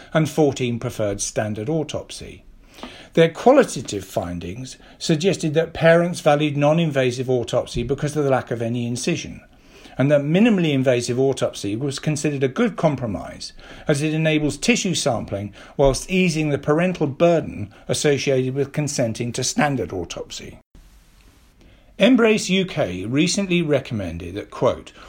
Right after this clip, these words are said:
"all parents of babies who die should be provided with unbiased counselling for post-mortem to enable them to make an informed decision."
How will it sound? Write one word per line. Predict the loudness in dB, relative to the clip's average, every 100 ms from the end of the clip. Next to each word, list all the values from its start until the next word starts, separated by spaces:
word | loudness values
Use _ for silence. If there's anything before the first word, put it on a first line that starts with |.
| -4
"all | 4 4 4
parents | 2 2 2 -2 -8
of | 0
babies | 2 2 0 -2
who | -4
die | 0 -2 -2 -8
should | -6 -6
be | -6
provided | -2 0 0 -2
with | -4 -4 0
unbiased | 2 2 2 0 -4
counselling | -4 -4 -4 -6 -6
for | -6 -10
post-mortem | -2 -2 0 -6 -6 -8 -10 -12 -20 -8
to | 0
enable | 2 2 0 0 0
them | 0
to | 0 -2
make | -2 -2 -4
an | -2
informed | -2 -4 -4 -4 -4
decision." | -4 -2 -2 -4 -14